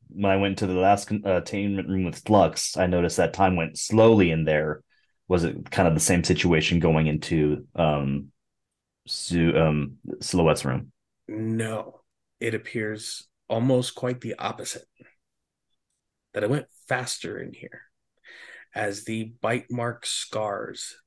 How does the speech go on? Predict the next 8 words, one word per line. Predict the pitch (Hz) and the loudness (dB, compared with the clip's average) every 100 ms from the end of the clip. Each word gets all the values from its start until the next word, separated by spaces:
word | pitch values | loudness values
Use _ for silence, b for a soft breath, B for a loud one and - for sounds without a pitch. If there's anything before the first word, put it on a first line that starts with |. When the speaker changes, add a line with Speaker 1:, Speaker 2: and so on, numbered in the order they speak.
| - | -8
Speaker 2:
that | 104 107 | -8 -6
were | 107 - | -8 -8
on | 117 113 107 104 104 | -4 -4 -4 -8 -12
the | 101 101 | -12 -10
left | 104 113 - | 0 0 0
side | - 113 104 101 101 - | -6 -4 -4 -6 -10 -10
of | 107 | -10
Silhouette, | - 110 104 101 - | -6 -6 -4 -4 -6